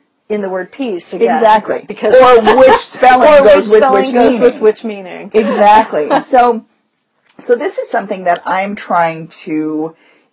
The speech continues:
Speaker 2: incorporate, and with, with varying success. Of course, the students will be,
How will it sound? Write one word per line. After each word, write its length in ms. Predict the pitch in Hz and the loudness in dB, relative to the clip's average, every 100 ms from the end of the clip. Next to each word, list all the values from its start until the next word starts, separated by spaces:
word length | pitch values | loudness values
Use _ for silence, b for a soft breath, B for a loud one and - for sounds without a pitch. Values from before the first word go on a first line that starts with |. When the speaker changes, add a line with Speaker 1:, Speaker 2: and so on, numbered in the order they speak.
| - | -10
Speaker 2:
incorporate, 880 | 185 175 - 196 196 160 143 139 147 | -10 -8 -2 0 0 0 0 -2 -2
and 320 | 160 170 165 - - | -2 -2 -2 -10 -14
with, 460 | 185 - 214 233 | -18 -2 0 0
with 440 | 165 220 240 - _ | -6 0 0 0 _
varying 640 | 180 208 240 233 190 175 | -6 0 2 2 0 -4
success. 540 | 175 180 - 127 131 - | -8 -12 -6 -6 -6 -10
Of 80 | - | -6
course, 260 | 160 156 | -4 -4
the 120 | 170 | -8
students 500 | 170 208 196 202 202 | -14 -8 -6 -6 -8
will 120 | 190 175 | -10 -6
be, 440 | 143 156 160 | -6 -6 -8